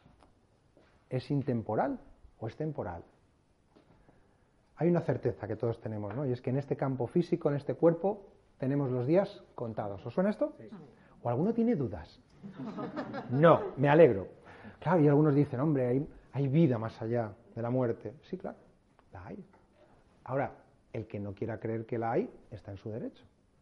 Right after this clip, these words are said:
Speaker 1: Yo digo que es más difícil vivir creyendo que no hay nada.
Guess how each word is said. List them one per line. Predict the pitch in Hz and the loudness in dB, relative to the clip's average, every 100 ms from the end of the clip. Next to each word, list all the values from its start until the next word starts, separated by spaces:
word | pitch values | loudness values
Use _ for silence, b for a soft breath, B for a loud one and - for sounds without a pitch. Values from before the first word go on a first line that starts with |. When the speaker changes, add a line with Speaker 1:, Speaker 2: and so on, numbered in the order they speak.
| _ _ _ _ | _ _ _ _
Speaker 1:
Yo | - 139 | -2 0
digo | 160 135 175 | 0 -2 -4
que | 110 | -6
es | |
más | 113 127 | -4 -2
difícil | 147 - 110 104 | -4 -4 -8 -6
vivir | 98 107 110 175 240 - _ _ _ | -4 -2 0 0 -2 -16 _ _ _
creyendo | 120 107 107 127 214 - | -8 -6 -4 -4 -6 -8
que | 104 | -10
no | |
hay | 104 | -6
nada. | 110 147 95 | -4 -6 -8